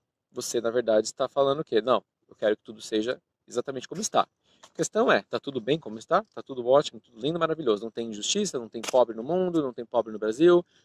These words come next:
Todo mundo está comendo, todo mundo está empregado, né? Não tem treze milhões de desempregados, tem um presidente que é o Johnny Bravo. Tá tudo ótimo,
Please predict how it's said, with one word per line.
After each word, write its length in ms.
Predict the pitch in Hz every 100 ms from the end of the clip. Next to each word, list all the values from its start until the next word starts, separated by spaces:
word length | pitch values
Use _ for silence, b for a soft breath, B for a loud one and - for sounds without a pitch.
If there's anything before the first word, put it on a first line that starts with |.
| _
Todo 220 | - 151 139
mundo 160 | 135
está 180 | 123 127
comendo, 500 | - 120 147 160 147
todo 120 | 147
mundo 120 | 135
está 120 | 127 123
empregado, 680 | - 113 123 156 160 147
né? 120 | 127 131
Não 160 | 143
tem 160 | 135 123
treze 300 | 131 131 117
milhões 240 | 117 120
de 60 | 113
desempregados, 500 | 117 120 143 170 -
tem 100 | 156
um 40 |
presidente 360 | 156 143 147 -
que 60 |
é 40 | 139
o 120 | 143
Johnny 180 | 143 147
Bravo. 260 | 123 - _ b b b -
Tá 100 | 175
tudo 200 | 202 196
ótimo, 340 | 135 -